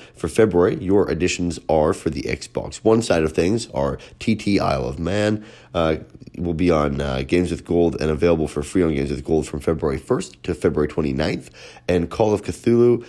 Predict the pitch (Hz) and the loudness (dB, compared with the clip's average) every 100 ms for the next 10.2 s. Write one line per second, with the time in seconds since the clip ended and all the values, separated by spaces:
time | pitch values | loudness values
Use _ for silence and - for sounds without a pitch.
0 | - - 90 87 78 76 53 85 85 82 | -18 -4 2 2 2 -2 -2 0 2 4
1 | 87 85 85 - 87 76 71 - 73 - | 4 4 2 2 0 0 -2 -2 -6 -4
2 | 113 107 - - - 107 92 78 - - | 0 0 -2 -14 -6 0 2 2 -2 -2
3 | 95 - - 53 - - - - - 95 | -2 -2 -6 -10 -10 -18 -20 -16 -2 -2
4 | 87 71 85 90 87 - 78 - 156 165 | 0 -2 -2 -2 -4 -4 -8 -4 0 2
5 | 123 92 82 78 76 76 - - - - | 4 2 2 0 0 0 -4 -12 -20 -6
6 | 87 80 90 82 - 107 92 - 110 127 | 0 2 2 0 2 2 2 0 0 2
7 | 135 - - 87 82 82 80 78 - 85 | 0 -2 -4 0 2 4 2 2 0 -2
8 | 78 78 65 - - 147 226 - - - | 0 0 0 -4 0 0 -2 -10 -18 -20
9 | - - - 92 85 73 76 76 - 165 | -18 -6 0 2 2 0 0 -4 -4 -6
10 | 180 - | -6 -8